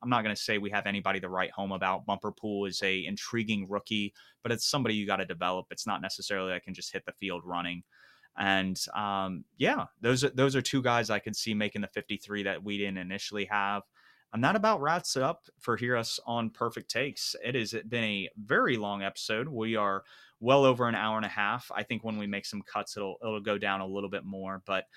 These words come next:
glad to have you guys. Uh, next week, we'll be joined by special guest Joseph Hefner to discuss the A F C West. He is a great follow on Twitter at, I think, Joseph Heffy. Uh, he's a Chiefs fan and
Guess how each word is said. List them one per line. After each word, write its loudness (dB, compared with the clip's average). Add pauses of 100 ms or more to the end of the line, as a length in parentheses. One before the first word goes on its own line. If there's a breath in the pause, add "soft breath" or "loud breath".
(240 loud breath)
glad 6
to 6
have 2
you 2
guys. 0
Uh, -2
next -2
week, 2
we'll 0
be -2
joined -2
by 0
special -4
guest -2
Joseph -4
Hefner -4
to -12
discuss -6
the -4 (340 loud breath)
A 4
F 2
C -2
West. 0
He -2
is -4
a 0
great -4
follow 0
on -6
Twitter -4
at, -2
I -4
think, -8 (300 loud breath)
Joseph -2 (180)
Heffy. -4 (380 loud breath)
Uh, 0
he's 0
a -8
Chiefs 0
fan 2
and -2